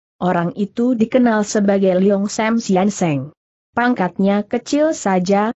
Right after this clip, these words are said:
yaitu pangkat Cam Chan, semacam penulis, tapi pengaruhnya sangat besar dan semua nasihatnya selalu diturut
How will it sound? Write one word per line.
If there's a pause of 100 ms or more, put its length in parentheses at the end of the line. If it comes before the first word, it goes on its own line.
(140)
yaitu
pangkat
Cam
Chan, (240)
semacam
penulis, (240)
tapi
pengaruhnya
sangat
besar
dan
semua
nasihatnya
selalu
diturut